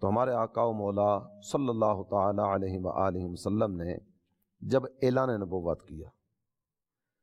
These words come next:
اعلان نبوت اہل مکہ کو جمع کر کے کیا جا رہا ہے۔ سرکار علی وقار، مکہ مدینہ کے تاجدار، دو عالم کے مالک و مختار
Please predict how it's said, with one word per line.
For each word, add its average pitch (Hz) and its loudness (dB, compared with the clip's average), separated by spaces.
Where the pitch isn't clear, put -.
اعلان 117 2
نبوت 139 -2
اہل 123 0
مکہ 131 -2
کو 120 -4
جمع 120 2
کر 110 -2
کے 107 -4
کیا 110 2
جا 101 4
رہا 95 0
ہے۔ - -10
سرکار 123 2
علی 117 0
وقار، 107 2
مکہ 104 -2
مدینہ 104 2
کے 104 0
تاجدار، 98 2
دو 92 -2
عالم 107 0
کے 98 -4
مالک 101 0
و 98 -4
مختار 98 0